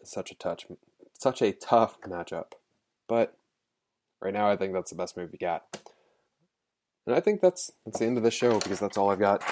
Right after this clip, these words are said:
Again, go look up Terry Powell and how he wants to help Alzheimer's research. Go look up Stephanie Moore. Do everything you can to help these people.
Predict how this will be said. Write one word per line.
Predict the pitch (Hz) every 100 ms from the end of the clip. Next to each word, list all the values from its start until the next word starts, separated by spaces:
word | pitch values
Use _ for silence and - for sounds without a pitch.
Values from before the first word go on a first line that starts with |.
| - -
Again, | 120 135 127 117
go | 127
look | 127 123
up | -
Terry | - 117 110
Powell | 110 113 113 110 -
and | 98
how | 107 107 101
he | - 107
wants | 107 101
to | 95
help | 98 98 -
Alzheimer's | 98 95 98 95 -
research. | 95 - 95 - _ _ -
Go | 127
look | 120 110
up | -
Stephanie | - 101 101 95
Moore. | 92 92 92 90 _ _ _
Do | 110
everything | 113 107 104
you | 98
can | - 92
to | -
help | 98 95
these | 98 90
people. | 92 92 90 90